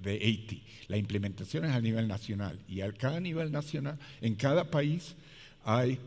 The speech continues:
<clears throat> un, un grupo multiactor que trabaja en todo esto. El, eh, esa es una transparencia. La, la, la segunda es sobre contratos. Total, transparencia total del contrato. La tercera, que es muy importante y no se ha mencionado,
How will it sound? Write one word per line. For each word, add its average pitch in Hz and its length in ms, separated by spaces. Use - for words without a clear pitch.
<clears throat> - 760
un, 107 420
un 104 240
grupo 131 360
multiactor 135 960
que 117 400
trabaja 113 580
en 110 160
todo 104 300
esto. - 260
El, 117 180
eh, 107 420
esa 135 240
es 131 40
una 143 220
transparencia. 104 580
La, 107 180
la, 107 280
la 107 220
segunda 127 340
es 135 40
sobre 120 240
contratos. 107 640
Total, 120 400
transparencia 107 420
total 110 320
del 110 140
contrato. 98 380
La 104 100
tercera, 139 300
que 170 80
es 139 60
muy 160 120
importante 156 420
y 139 40
no 123 100
se 127 120
ha 117 160
mencionado, 113 640